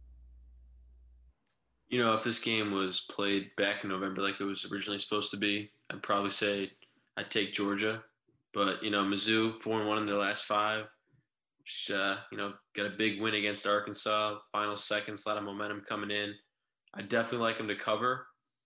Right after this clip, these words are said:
Uh, I think it'll be a real close game. You know, I don't wanna say I think they're gonna outright win 'cause Georgia's still, you know, number nine in the country, still a very strong team, you know, six and two.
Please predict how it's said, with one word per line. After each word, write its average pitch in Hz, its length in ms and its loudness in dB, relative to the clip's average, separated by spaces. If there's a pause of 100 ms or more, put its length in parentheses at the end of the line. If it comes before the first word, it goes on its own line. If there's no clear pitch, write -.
(120)
Uh, 101 240 4
I 101 140 4
think 117 200 0
it'll 120 100 0
be 117 120 4
a 113 40 4
real 113 160 2
close 110 320 -2
game. 113 460 -2 (140)
You - 80 -12
know, - 60 -2
I - 40 -2
don't 104 160 -2
wanna 104 140 -4
say 101 440 0 (440)
I - 40 -6
think 110 160 -2
they're 104 100 -4
gonna 104 120 -2
outright 104 540 0
win 104 280 -4
'cause 101 200 -10
Georgia's 107 360 -2
still, 107 220 0
you 104 80 0
know, 95 80 -4
number 98 300 -6
nine 98 320 -6
in 98 60 -10
the 95 80 -12
country, 98 520 -8 (420)
still - 240 -2
a 98 60 0
very 101 220 2
strong 98 340 -4
team, 101 360 -8
you 98 60 -8
know, 98 80 -8
six - 360 -6
and 98 100 -10
two. 98 400 -8